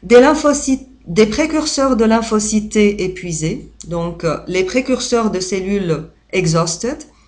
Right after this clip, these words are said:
et, euh, ces précurseurs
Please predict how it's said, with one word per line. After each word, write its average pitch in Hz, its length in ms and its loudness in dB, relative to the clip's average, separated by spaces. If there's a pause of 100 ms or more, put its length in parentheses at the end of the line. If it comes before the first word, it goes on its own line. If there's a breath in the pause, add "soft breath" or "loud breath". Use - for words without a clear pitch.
(480 loud breath)
et, 269 380 4
euh, 208 180 4
ces 254 200 2
précurseurs 285 960 -2